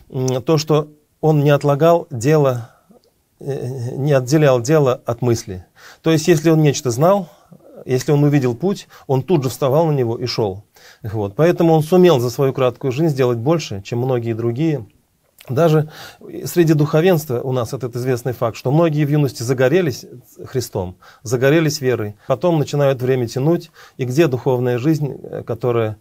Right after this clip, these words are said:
э, первоначально загорелась, казалось бы. Вот. А вот отец Серафим, он отличался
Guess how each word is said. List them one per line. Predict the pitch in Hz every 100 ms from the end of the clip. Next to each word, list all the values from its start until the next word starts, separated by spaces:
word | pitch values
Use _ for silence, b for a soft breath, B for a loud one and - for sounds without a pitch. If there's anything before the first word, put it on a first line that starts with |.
| b b -
э, | - - 98 107 113 - - - 120 120 104
первоначально | 123 123 123 117 135 123
загорелась, | 117 123 127 101 92
казалось | 110 92 92 90
бы. | 92 - B B B
Вот. | 104 101 92 _ b b b
А | 127
вот | 139
отец | 160 151 156
Серафим, | - 156 147 214 208 -
он | 127 147 -
отличался | - 147 143 135 165 151 151